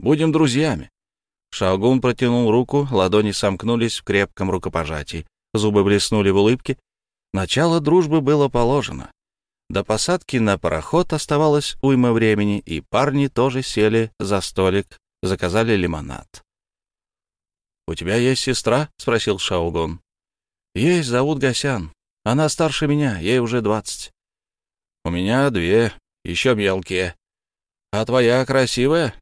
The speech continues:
«Очень. Небось, парни так и вьются», — немного завистливо сказал Шаогун. «Да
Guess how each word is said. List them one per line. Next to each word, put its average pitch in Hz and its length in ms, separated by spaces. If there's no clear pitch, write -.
«Очень. 131 520
Небось, 90 300
парни 113 400
так 107 220
и 110 60
вьются», — 98 520
немного 98 460
завистливо 95 540
сказал 95 380
Шаогун. 95 560
«Да 175 380